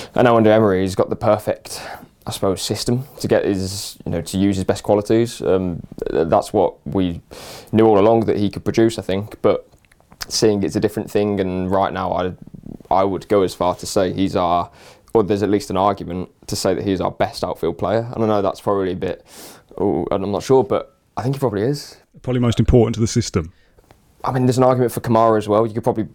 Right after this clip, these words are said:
Speaker 1: argue, but I mean footballer, because Ollie Watkins is very important, and obviously Emma Martinez is kind of out this conversation because he's, you know, one of the best goalkeepers in the world, so he's technically our best player. But I think there's a genuine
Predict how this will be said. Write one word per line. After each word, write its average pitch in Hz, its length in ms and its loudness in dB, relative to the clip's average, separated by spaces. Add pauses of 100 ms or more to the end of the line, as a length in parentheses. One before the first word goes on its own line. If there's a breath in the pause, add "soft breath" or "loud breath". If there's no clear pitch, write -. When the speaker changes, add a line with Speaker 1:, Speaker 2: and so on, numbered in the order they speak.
(160)
Speaker 1:
argue, 104 380 2
but - 200 0 (1040 loud breath)
I 101 60 -4
mean 120 180 0
footballer, 127 560 2
because 113 360 -2 (560 soft breath)
Ollie 123 120 6
Watkins 127 340 2
is 113 60 2
very 110 140 4
important, 101 520 -2 (120)
and 101 120 0
obviously 92 280 -2
Emma 92 100 -2
Martinez 95 380 -2
is - 40 -14
kind 107 140 -4
of 98 60 0
out 87 80 0
this - 80 -10
conversation 92 480 -6
because - 260 -10
he's, - 380 -10
you 101 80 -6
know, 98 80 -6
one 95 180 -2
of 90 40 -6
the 95 60 -2
best - 120 -8
goalkeepers 92 240 -2
in 95 100 -4
the 98 60 0
world, 98 320 2
so 95 120 -6
he's 92 200 -6 (100)
technically 92 320 -4
our 92 80 -2
best - 160 -8
player. 98 160 -6 (240 loud breath)
But - 260 -4 (320)
I - 40 -4
think 113 160 -2
there's 107 100 0
a 107 60 0
genuine 104 720 0